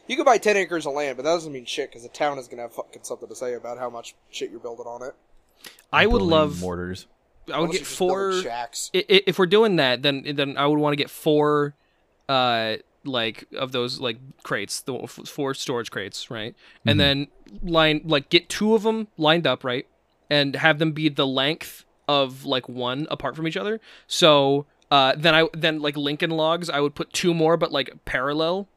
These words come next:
Speaker 2: you know, so they're, they're, like, facing the other way. The, so if, if, you know, if they're facing north, i-, if the first ones are fa-, facing north and south, and these ones are, ones are facing east and west, and I would just create a fun little house, just a fun little fun house, like, a fun little house, you know.
Speaker 1: If
Speaker 3: The,
Speaker 1: it wasn't,
Speaker 3: the
Speaker 1: like,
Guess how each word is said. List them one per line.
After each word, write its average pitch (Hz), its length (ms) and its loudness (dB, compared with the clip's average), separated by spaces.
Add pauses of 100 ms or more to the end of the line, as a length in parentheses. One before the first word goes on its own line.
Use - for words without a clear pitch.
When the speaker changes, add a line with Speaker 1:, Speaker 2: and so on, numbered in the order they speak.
(140)
Speaker 2:
you 180 120 -4
know, 190 240 -2
so 147 240 2
they're, 139 180 0
they're, 139 220 -2
like, 120 180 -4
facing 135 300 -4
the 127 100 -2
other 117 160 -2
way. 117 260 -4 (140)
The, 156 140 -6
so 151 180 4
if, 143 80 -2
if, 151 240 -4
you 156 80 -4
know, 127 160 -2
if 131 120 -4
they're 139 180 -2
facing 139 400 -6
north, 131 280 -8
i-, 156 160 -6 (220)
if 190 140 6
the 208 60 8
first 247 280 6
ones 196 180 2
are 175 40 2
fa-, 170 220 2
facing 156 520 -2
north 139 220 -4
and 139 100 -8
south, 147 300 -2
and 143 100 -6
these 135 140 -4
ones 131 120 -6
are, 131 160 -8 (220)
ones 127 220 -8
are 123 40 -10
facing 127 300 -6
east 123 240 -10
and 110 80 -16
west, 113 300 -10 (280)
and 131 80 -6
I 135 100 0
would 131 120 -4
just 143 180 -4
create 131 220 -4
a 131 60 -6
fun 123 260 -6
little 117 200 -6
house, 131 420 -8
just - 200 -10
a 139 60 -6
fun 120 260 -6
little 113 160 -6
fun 110 300 -10
house, 113 380 -12
like, 117 120 -14
a 110 80 -10
fun 117 220 -12
little 107 160 -12
house, 123 400 -14
you 123 100 -12
know. 135 200 -10 (100)
Speaker 1:
If 196 240 -2
Speaker 3:
The, 220 80 2
Speaker 1:
it 196 80 2
wasn't, 214 340 -6 (120)
Speaker 3:
the - 40 -16
Speaker 1:
like, 165 200 -2